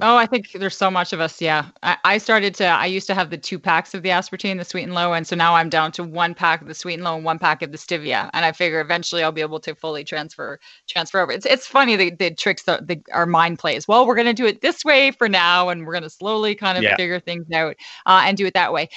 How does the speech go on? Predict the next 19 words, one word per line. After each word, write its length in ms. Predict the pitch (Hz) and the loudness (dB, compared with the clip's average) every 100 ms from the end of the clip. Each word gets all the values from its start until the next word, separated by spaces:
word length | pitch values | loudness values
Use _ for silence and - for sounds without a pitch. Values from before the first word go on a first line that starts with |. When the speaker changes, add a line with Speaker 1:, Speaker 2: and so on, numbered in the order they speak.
| - | -10
Speaker 1:
Can 80 | - | 2
I 60 | 277 | 2
come 140 | 480 | 4
back 160 | 320 294 | 2 2
to 100 | - | 0
the 80 | 220 | 4
olive 260 | 185 190 185 | 6 6 4
oil? 140 | 214 | 0
'Cause 140 | 208 180 | 0 -6
we 40 | |
were 100 | 185 | -6
kind 220 | 190 214 196 | 0 0 0
of 60 | |
talking 280 | - 185 196 | -2 -4 -2
about 180 | 180 151 | -6 -8
consumption. 480 | 175 185 170 156 160 - - | -6 -6 -6 -8 -10 -18 -4
So, 340 | - 254 240 - | 6 8 6 2
you 100 | 233 | 0
know, 160 | 233 | 0